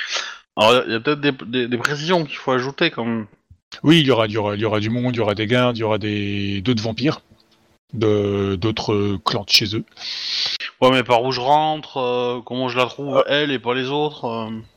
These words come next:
Speaker 2: Ah oui, je lui donne. Bah, enfin, ça, c'est simple, c'est un appartement avec trois pièces, donc, euh, on, on, je pense qu'elle nous a donné les plans, donc voilà, tu, on va pas, on va rentrer par la porte là, on va faire comme ça, comme ça, comme ça.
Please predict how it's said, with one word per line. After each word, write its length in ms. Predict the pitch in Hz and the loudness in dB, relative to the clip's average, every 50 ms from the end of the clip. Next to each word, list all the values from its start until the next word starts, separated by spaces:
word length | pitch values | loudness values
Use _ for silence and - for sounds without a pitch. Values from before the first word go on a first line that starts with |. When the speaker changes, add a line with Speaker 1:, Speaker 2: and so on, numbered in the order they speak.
| _ _ - - - | _ _ -6 2 6
Speaker 2:
Ah 80 | 190 | 6
oui, 60 | 208 220 | 6 6
je 80 | 160 139 | 4 4
lui 60 | 127 | 4
donne. 180 | 160 202 196 165 | 4 4 4 4
Bah, 80 | 127 110 | 2 2
enfin, 100 | 123 117 | 2 2
ça, 80 | - | 2
c'est 100 | 104 127 | 2 2
simple, 180 | 123 180 180 - | 2 2 2 2
c'est 60 | 131 | 0
un 60 | 120 | 0
appartement 440 | 120 113 117 107 - 131 135 151 160 | 0 0 0 0 0 -2 0 2 2
avec 180 | 147 131 120 117 | 2 2 0 0
trois 140 | - 127 | -4 -4
pièces, 220 | 113 147 156 170 160 | 0 2 2 2 2
donc, 200 | - 123 110 - | 0 -4 -4 -2
euh, 460 | 117 113 113 110 110 107 107 104 104 | -2 0 0 0 2 2 2 2 0
on, 340 | 104 104 101 104 104 107 107 | 0 -2 -4 -6 -6 -6 -6
on, 200 | 113 107 104 104 | -6 -6 -6 -6
je 80 | - | -6
pense 120 | - 113 - | -6 -6 -4
qu'elle 120 | - 117 | -4 -2
nous 80 | 113 117 | 0 0
a 20 | |
donné 180 | 104 110 107 107 | 0 0 0 -2
les 120 | 107 107 | -2 -2
plans, 180 | - 131 139 143 | 0 0 0 2
donc 160 | 127 120 110 | 0 -2 -2
voilà, 240 | 107 101 113 127 127 | 0 2 2 2 2
tu, 220 | 113 - 113 104 | 0 -4 -4 -4
on 120 | 104 104 101 | -2 0 -2
va 80 | 101 | 0
pas, 120 | 98 - 113 | 0 0 0
on 60 | - 110 | 2 2
va 80 | 110 | 2
rentrer 240 | 104 107 110 - 120 | 2 2 0 -4 -2
par 100 | - 110 | 0 2
la 100 | 104 104 | 2 2
porte 220 | - 117 104 - | 0 -2 0 2
là, 200 | - - 127 135 | 4 4 4 4
on 60 | 139 135 | 4 2
va 120 | 131 123 | 2 0
faire 180 | - 120 110 - | -2 -6 -10 -10
comme 120 | - 120 | -10 -8
ça, 100 | 123 117 | -8 -8
comme 80 | 120 110 | -6 -8
ça, 60 | 104 | -8
comme 80 | 110 | -4
ça. 160 | 107 - 151 | -2 -2 -2